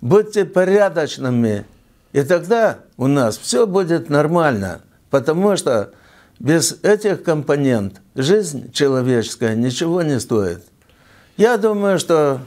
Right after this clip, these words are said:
народ у нас достаточно сообразительный, традиции у нас многонациональные, потому что, когда мы говорим, вот, вот сейчас путаются,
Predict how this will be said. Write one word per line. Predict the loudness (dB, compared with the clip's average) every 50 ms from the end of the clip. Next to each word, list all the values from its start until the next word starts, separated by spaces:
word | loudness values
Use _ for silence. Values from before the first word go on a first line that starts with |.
| -18 -20 _ _ _ _ _ _ _ _ _ _ _
народ | 0 2 2 4 2 0 0 0
у | -2 0
нас | 0 2 0 0 0 -4 -8 -10 -16 _ _ _
достаточно | -4 0 0 0 0 0 0 0 0 0 -2 -4 -4 -4 -4 -2 -2 -2 -2 -4 -8 -14 _ _ _ _ _ _ _ _ _ _ _ -20 _ _ _ _ _ _ _
сообразительный, | _ 0 0 0 2 2 2 2 2 0 0 0 0 0 0 0 0 2 2 2 2 2 0 -2 -4 -8 -16 -20 _ _ _ _ _
традиции | _ 2 2 2 2 2 0 0 0 0 2 2 2 2 2 2 0 -2 -4 -4
у | -2 0
нас | 2 2 2 2 0 0 0
многонациональные, | 0 2 2 2 2 0 0 0 0 0 0 0 0 -2 0 2 2 2 2 2 2 0 -2 -2 -2 -2 -4
потому | -2 -4 -4 -4 -2 -2 0 0 0
что, | 0 -2 -6 -6
когда | -4 -2 -2 0 0
мы | 0 -2 0
говорим, | 0 0 0 0 0 0 0 0 0 0
вот, | 0 0 -2 -2 -8 -14 -6
вот | -4 -2 -2 0
сейчас | 0 0 0 0 -2
путаются, | -2 -2 -2 -2 0 0 0 2 2 0 0 -2 -2 0 0 0 -2